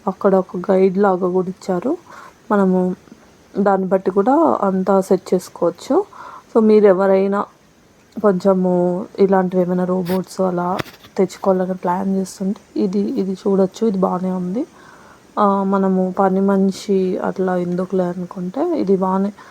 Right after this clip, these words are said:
క్లీన్ చేస్తుంది, ప్లస్ మాపింగ్ కూడా చేస్తుందండి. నేను already ట్రై చేశాను. మనం కొంచెం లోపలికి, లోపలికి వెళ్ళి క్లీన్ చేయాలి అంటే మనం కొన్ని వస్తువులు ఏమన్నా అవన్నీ సైడ్కి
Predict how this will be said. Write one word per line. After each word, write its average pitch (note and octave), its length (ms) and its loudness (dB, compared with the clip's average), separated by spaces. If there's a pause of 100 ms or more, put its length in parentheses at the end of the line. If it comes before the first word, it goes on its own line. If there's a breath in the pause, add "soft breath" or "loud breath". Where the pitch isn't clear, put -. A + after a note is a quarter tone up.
(360 loud breath)
క్లీన్ G#3+ 320 4
చేస్తుంది, F#3+ 460 0
ప్లస్ A3 340 0
మాపింగ్ F#3+ 480 2
కూడా F#3+ 260 0
చేస్తుందండి. F3+ 680 -4 (100)
నేను F#3 300 -2
already F3 220 -4 (120)
ట్రై F#3 160 -2
చేశాను. F#3+ 640 -2 (540 loud breath)
మనం A3 140 4
కొంచెం A3 400 2
లోపలికి, G3+ 800 2
లోపలికి G3 460 2
వెళ్ళి F#3 180 4
క్లీన్ F#3+ 400 0
చేయాలి F#3+ 300 0
అంటే F#3 240 -2
మనం A#3+ 200 2
కొన్ని F#3+ 240 2
వస్తువులు F#3 480 0
ఏమన్నా F3+ 300 -2
అవన్నీ F3+ 340 -4 (580 loud breath)
సైడ్కి G3 600 2